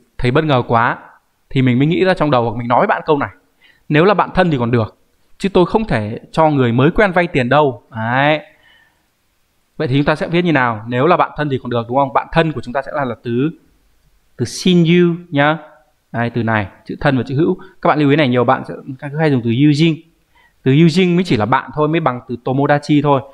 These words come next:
nó chưa đến mức thân đâu. Đấy, nếu thân các bạn phải, phải thêm từ shitashi phía trước. Đây, các bạn lưu ý đấy. Còn bạn thân ấy, nó sẽ là từ shinju. Như vậy là nếu là bạn thân thì còn được, đúng nhỉ? Sẽ là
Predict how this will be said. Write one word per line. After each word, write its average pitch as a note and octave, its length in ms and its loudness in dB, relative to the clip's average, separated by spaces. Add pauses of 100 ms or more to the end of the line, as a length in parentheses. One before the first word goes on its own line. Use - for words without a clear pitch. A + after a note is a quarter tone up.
(120)
nó C#3+ 100 -4
chưa D#3+ 140 2
đến C3+ 160 2
mức F3 100 -2
thân D3 160 2
đâu. C#3+ 140 2 (760)
Đấy, B2+ 380 0 (300)
nếu C3+ 120 0
thân E3 200 0
các E3+ 60 -4
bạn A#2 200 -2 (100)
phải, D#3+ 180 -8
phải E3+ 80 -4 (240)
thêm D3 240 2
từ A#2+ 160 2
shitashi D3+ 840 -2
phía C3+ 140 2
trước. G#3 240 2 (1500)
Đây, B2+ 140 -4
các C3+ 40 0
bạn C#3 120 -2
lưu B2+ 140 0
ý A#2+ 100 0
đấy. D3 160 -2 (1400)
Còn B2+ 240 2 (140)
bạn C3+ 260 -4
thân F3 200 2
ấy, - 140 -2 (100)
nó B2+ 120 -4
sẽ E3+ 120 -6
là E3 100 0
từ A#2+ 300 0 (600)
shinju. E3 580 4 (260)
Như E3 100 2
vậy E3+ 200 0
là A#2 460 -2
nếu D3 180 4
là G#3+ 60 2
bạn D3 160 -2
thân F3 160 0
thì D3+ 100 -2
còn B2 140 0
được, B2 240 2
đúng B2 120 0
nhỉ? D3+ 60 4 (140)
Sẽ - 80 -14
là B2+ 260 0